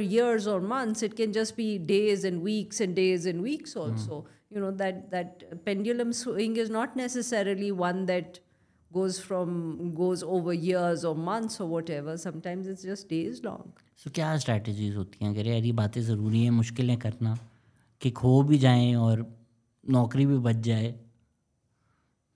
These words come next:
Speaker 1: हमेशा से करते हैं, establishment कहते हैं ना,
Speaker 2: हम्म। <laughs>
Speaker 1: उसकी भी तो कोई वजह है। So, ब-, but बात कर भी लेते हैं।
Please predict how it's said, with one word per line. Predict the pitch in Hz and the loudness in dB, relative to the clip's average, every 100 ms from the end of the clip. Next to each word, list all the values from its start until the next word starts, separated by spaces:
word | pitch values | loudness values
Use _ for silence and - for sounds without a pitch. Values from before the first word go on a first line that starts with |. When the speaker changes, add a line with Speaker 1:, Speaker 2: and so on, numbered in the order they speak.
| _ | _
Speaker 1:
हमेशा | 165 185 170 - 220 | -8 -6 -4 -6 -6
से | 247 | -6
करते | 226 170 175 180 | -6 -8 -8 -8
हैं, | 202 262 190 | -8 -8 -8
establishment | 180 190 156 151 180 180 185 170 165 170 170 - _ _ _ _ _ _ _ _ _ _ _ _ | -4 -2 -4 -4 -4 -4 -6 -6 -4 -6 -8 -14 _ _ _ _ _ _ _ _ _ _ _ _
कहते | 175 175 175 226 | -8 -8 -6 -4
हैं | 202 | -4
ना, | 165 240 - | -6 -10 -8
Speaker 2:
हम्म। | 117 117 110 - - | -4 -2 -4 -6 -6
<laughs> | 131 - | -4 -2
Speaker 1:
उसकी | 139 - 233 | -2 0 0
भी | 254 | 0
तो | 262 | 0
कोई | 240 | 0
वजह | 208 180 175 202 269 | 0 0 0 0 0
है। | 190 - - _ _ _ _ _ _ _ _ _ _ | -2 -8 -18 _ _ _ _ _ _ _ _ _ _
So, | - 226 | -4 -2
ब-, | 208 196 185 165 165 175 | 0 -2 -2 -6 -8 -2
but | 196 165 | -2 0
बात | 165 180 | 0 -2
कर | - 170 | -2 -4
भी | 143 196 | -4 -4
लेते | 226 220 262 | -2 -4 -6
हैं। | 339 | -12